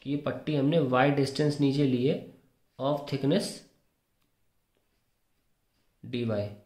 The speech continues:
तो अब यहाँ तक पहले pressure निकालते हैं, pressure up to depth Y। आपको रट भी जाएगा दोनों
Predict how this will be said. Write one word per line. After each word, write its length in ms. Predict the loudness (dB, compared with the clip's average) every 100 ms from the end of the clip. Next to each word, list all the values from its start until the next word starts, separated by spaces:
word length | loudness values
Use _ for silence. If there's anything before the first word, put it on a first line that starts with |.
| _ _ _ _ _ _
तो 60 | -8
अब 200 | -6 0
यहाँ 280 | 0 2 0
तक 160 | -2 0
पहले 120 | 0
pressure 280 | 0 2 2
निकालते 340 | 2 0 -2
हैं, 120 | -2
pressure 460 | 0 -2 2 2 2 -2 -14 _ _ _ _ _ _ _ _ _ _ _ _ _ _
up 160 | -14 -14 -16 -2
to 100 | 0 0 -2 -8 -18 _ _ _ _ _
depth 480 | -2 -2 0 -6 -8 -2
Y। 140 | 0 -2 -6 -14 _ _ _ _ _ _ _ _ _ _ _ _ _ _ _ _ -8
आपको 240 | 0 4
रट 180 | 4 6
भी 100 | 6
जाएगा 300 | 8 8 8
दोनों 240 | 6 4